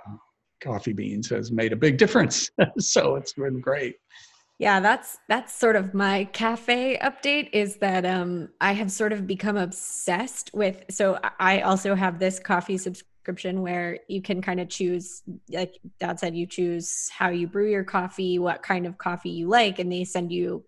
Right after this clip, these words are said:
Speaker 2: bags of coffee, um, basically every two weeks.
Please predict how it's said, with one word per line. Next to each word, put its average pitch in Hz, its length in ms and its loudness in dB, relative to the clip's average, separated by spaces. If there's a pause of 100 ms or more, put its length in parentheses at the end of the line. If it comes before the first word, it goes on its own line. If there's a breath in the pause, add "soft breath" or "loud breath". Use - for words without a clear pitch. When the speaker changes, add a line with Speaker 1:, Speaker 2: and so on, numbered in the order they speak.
(140)
Speaker 2:
bags 180 340 0
of 185 140 -10
coffee, 226 500 0 (360 loud breath)
um, 175 420 0
basically - 560 2
every 175 200 0
two 170 200 -2
weeks. 196 380 -2